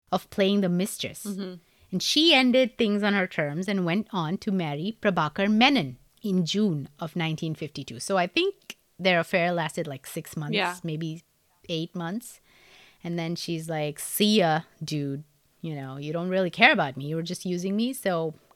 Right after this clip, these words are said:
Speaker 1: F off. I'm getting married."
Speaker 2: Good for her. Good for her.
Speaker 1: She married Prabhakar Menon, who was the editor of a local paper called Freedom.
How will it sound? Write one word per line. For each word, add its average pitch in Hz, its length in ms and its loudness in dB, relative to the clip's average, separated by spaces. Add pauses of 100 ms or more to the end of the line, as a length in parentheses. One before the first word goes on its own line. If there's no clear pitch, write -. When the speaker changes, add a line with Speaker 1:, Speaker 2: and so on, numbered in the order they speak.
(180)
Speaker 1:
F 180 200 -2
off. 143 540 -2 (340)
I'm 156 140 -6
getting 139 240 -8
married." 131 300 -12 (240)
Speaker 2:
Good 220 180 -2
for 277 160 -4
her. 220 480 -2 (380)
Good 339 260 -2
for 247 260 2
her. 196 560 -2 (920)
Speaker 1:
She - 220 4
married 285 400 8
Prabhakar 220 460 8
Menon, 208 320 4
who 208 100 2
was 196 180 2
the 202 220 0
editor 254 380 6
of 202 220 0
a 202 80 4
local 202 500 0
paper 180 400 -4
called 156 360 -4
Freedom. 208 600 0